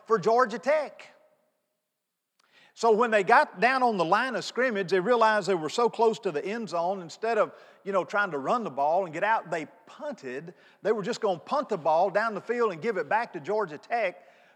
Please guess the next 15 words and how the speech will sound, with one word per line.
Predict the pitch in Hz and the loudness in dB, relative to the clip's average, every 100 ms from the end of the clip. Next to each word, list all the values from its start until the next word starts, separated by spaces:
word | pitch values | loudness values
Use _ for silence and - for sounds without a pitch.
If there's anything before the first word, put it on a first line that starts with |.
| _ | _
But | 160 160 | -4 -2
Georgia | 151 233 269 240 | 0 2 2 -2
Tech | - 208 190 - 131 | -2 0 0 -4 -12
blocked | 135 202 254 247 - - - 165 | 0 2 2 0 -8 -20 -18 -12
the | 151 | -12
punt. | - 269 202 156 180 - _ _ 160 | -8 -4 -2 -4 -8 -20 _ _ -10
Another | 160 214 233 220 | 2 4 4 0
teammate | 220 220 214 202 156 | -4 0 0 0 0
wound | 208 226 202 | 0 0 2
up | 214 180 | 0 4
with | 214 196 | 2 2
it | 185 | -4
in | 185 | -6
his | 180 | -10
hands, | 160 233 226 196 202 | -10 -10 -8 -8 -10